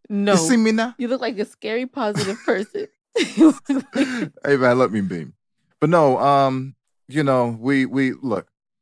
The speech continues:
Speaker 2: I, look, I ain't gonna lie, Angel may, may slap my hand for this, but, um, before we left, um, you guys know, s-, um, s-, s-, couple of months ago, there's a whole bunch of things going on with the mayor and whatnot.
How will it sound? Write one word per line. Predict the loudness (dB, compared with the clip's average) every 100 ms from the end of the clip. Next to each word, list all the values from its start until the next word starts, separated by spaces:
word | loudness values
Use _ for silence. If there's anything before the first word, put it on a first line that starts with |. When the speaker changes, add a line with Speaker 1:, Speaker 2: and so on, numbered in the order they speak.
| _ _
Speaker 2:
I, | -4 -4
look, | -4 -4
I | -4
ain't | -6
gonna | -8 -10
lie, | -8
Angel | -8 -8
may, | -8 -10 -12 -14
may | -14
slap | -10 -10
my | -8 -10
hand | -8 -10 -12
for | -14
this, | -14 -16
but, | _ -14
um, | -12 -12
before | -14 -8 -6
we | -6 -8
left, | -6 -6 -6 _ _ _ _ _ _ _
um, | -18 -16 -10
you | -6
guys | -4 -4 -8
know, | -12 -14 -14 _ _
s-, | -20 -20 -18
um, | -16 -16
s-, | -20 -20
s-, | -20 -20 _
couple | -16 -14 -14
of |
months | -14 -14 -14
ago, | -12 -10
there's | -10
a |
whole | -12 -12
bunch | -12 -16
of | -16
things | -14 -14 -12
going | -14 -14
on | -14 -14
with | -14
the |
mayor | -16 -16 -16 -16 -14 -14
and | -16
whatnot. | -18 -18 -20 -20 -20